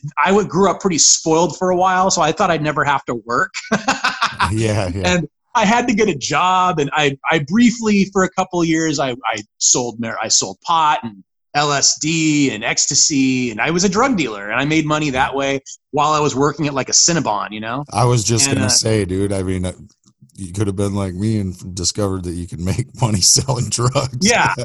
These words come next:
Speaker 1: I made a
Speaker 2: <laughs>
Speaker 1: lot, I made a lot of money, and I, when I was about fifteen, I got into going to raves, and I threw raves, and I would sell drugs at raves, and it's like, you got a box with five hundred people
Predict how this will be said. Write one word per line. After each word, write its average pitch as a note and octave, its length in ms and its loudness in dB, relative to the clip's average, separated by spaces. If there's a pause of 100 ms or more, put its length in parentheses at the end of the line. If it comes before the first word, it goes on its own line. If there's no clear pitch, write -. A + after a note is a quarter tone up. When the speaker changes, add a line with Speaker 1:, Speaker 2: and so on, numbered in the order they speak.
(120)
Speaker 1:
I F#3+ 100 2
made A3+ 180 2
a A#3 40 2
Speaker 2:
<laughs> - 0 -
Speaker 1:
lot, G#3 520 0
I F3 60 0
made G#3+ 160 4
a G3 40 2
lot E3+ 300 0
of F3 80 0
money, G3+ 340 0
and D3 80 -2
I, D3+ 140 -2 (240)
when F3+ 120 2
I - 20 4
was C4 120 0
about B3+ 200 0
fifteen, G3+ 360 0
I E3 80 0
got D#3 200 0
into D#3 120 -4
going D3+ 240 0
to C#3 60 2
raves, D#3 460 2
and C3 80 -2
I A#2+ 40 -4
threw B2 260 -4
raves, D3 400 2
and C3+ 80 -2
I A#2+ 60 -2
would A#2+ 120 -6
sell B2+ 280 0
drugs D#3 360 -2
at - 100 -2
raves, C#3+ 420 0
and D3+ 80 0
it's C#3 120 0
like, D3+ 240 2 (280)
you G3+ 80 4
got A#3 120 4
a D#3+ 160 -4
box F#3 440 0
with C3+ 160 -6
five F3+ 180 0
hundred E3 260 0
people G3 380 -2